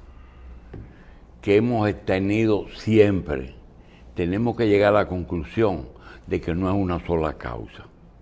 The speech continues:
Por eso es que parece que estamos hablando a retazos. No, es que es una sábana que posiblemente sea de retazo.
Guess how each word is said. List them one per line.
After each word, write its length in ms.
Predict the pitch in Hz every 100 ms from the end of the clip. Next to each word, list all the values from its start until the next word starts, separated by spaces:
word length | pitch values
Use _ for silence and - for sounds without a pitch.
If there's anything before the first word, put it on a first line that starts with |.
| - - - - - - -
Por 220 | - 92 104
eso 420 | 131 - 123 107
es 300 | 90 76 - - - - -
que 160 | - 151
parece 960 | - 107 95 101 131 135 - 90 - - - - - - - -
que 120 | 95
estamos 440 | - 113 117 117
hablando 680 | 107 98 104 107 107 82 57 - - - - - - - -
a 120 | 90
retazos. 760 | 82 87 73 80 76 - 82 82
No, 420 | 95 104 92 - - - - - - - - - - - -
es 280 | 110 123 -
que 300 | - 98 -
es 260 | 123 127 -
una 340 | 151 139 107
sábana 800 | - - 101 98 87 82 85 107 - - - - - - - - - - -
que 140 | 110
posiblemente 1000 | 92 95 - - 160 143 110 113 117 104
sea 240 | 92 101 98
de 160 | 92
retazo. 640 | 76 80 - 67 57 -